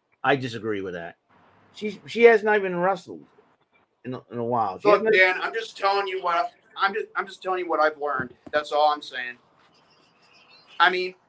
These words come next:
Speaker 2: the thing is, you, I mean, like, when Vince McMahon has his mind made up, he's not gonna change it. Like, and besides, he can make a decision at the last minute, and he can still go with it.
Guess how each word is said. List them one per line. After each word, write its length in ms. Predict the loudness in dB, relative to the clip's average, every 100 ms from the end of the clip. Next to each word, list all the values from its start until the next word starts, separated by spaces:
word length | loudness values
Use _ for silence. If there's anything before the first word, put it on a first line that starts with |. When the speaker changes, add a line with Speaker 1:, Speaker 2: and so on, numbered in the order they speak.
| _ -10
Speaker 2:
the 100 | -6
thing 220 | -4 -2
is, 220 | -4 -8 -10
you, 240 | -10 -10 _ -14
I 40 |
mean, 140 | -6 -2
like, 200 | -2 -2
when 140 | -2
Vince 200 | 0 0
McMahon 280 | -4 -2 0
has 240 | 2 0 -2
his 120 | -4
mind 280 | -2 -2 -2
made 180 | -2
up, 200 | -2 -4 _ _ -16
he's 140 | -4
not 200 | -2 -2
gonna 140 | -4
change 400 | -12 -12 -10 -6
it. 140 | -4 -6 _ _ _ _
Like, 360 | -4 -2 -2 -8 _ _ _ _ -14
and 80 | -6
besides, 300 | 0 0 0
he 100 | -4
can 140 | -4
make 160 | -2 0
a 100 | -2
decision 540 | -4 0 0 -2 -10
at 80 | -14
the 60 | -2
last 400 | 4 6 4 0
minute, 360 | -2 -2 -4 -10 -10
and 100 | -8
he 80 | -8
can 140 | -8
still 320 | -4 2 2
go 220 | 2 0 0
with 220 | -2
it. 100 | -6